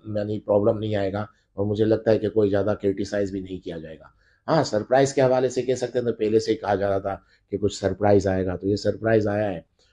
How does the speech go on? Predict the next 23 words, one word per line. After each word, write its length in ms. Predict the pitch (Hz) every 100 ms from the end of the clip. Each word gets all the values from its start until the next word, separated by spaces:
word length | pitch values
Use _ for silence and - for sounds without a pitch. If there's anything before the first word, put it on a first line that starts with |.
| _ 95
और 260 | 95 98
मुझे 240 | 98 104 117
लगता 280 | 117 117
है 160 | 113 113
कि 260 | 113 107 104
एक 140 | 104
स्टेटमेंट 380 | - 113 117 120
भी 80 | 113
इन्होंने 360 | 110 110 107 107
अच्छा 300 | 104 - 107
दिया 220 | 98 104 95
था 200 | 107 107 _ _ _ _
कि 380 | 101 98 98 95
नौ 220 | 98 113 107
मई 140 | 107
के 120 | 107
हवाले 340 | 101 101 104 101
से 160 | 104
कि 120 | 101
नौ 200 | 98 104 104
मई 160 | 101
के, 120 | 101
अ, 380 | 98 98 95 95